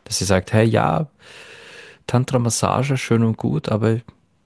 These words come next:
nee, ich hätte gern einfach Sex, bis ich nicht mehr weiß,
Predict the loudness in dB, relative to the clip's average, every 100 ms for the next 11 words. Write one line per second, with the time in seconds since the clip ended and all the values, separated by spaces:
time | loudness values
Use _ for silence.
0 | -2 0 0 -2 -2 0 -2 0 0 0
1 | -2 -4 -6 -8 -20 _ _ -2 0 0
2 | 0 -4 -4 -4 -2 -2 0 0 2 2
3 | 0 -2 -8